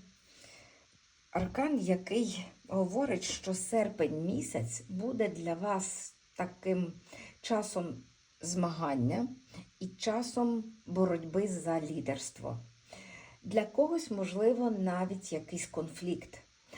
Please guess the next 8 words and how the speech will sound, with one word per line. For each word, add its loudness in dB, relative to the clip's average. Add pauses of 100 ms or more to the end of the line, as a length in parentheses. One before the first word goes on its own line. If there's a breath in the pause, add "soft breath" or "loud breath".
(360 loud breath)
Серпень 4
для 4
вас, 2 (500)
дорогі 2
скорпіони, 2
буде 0
час -2 (140)
викликів, -2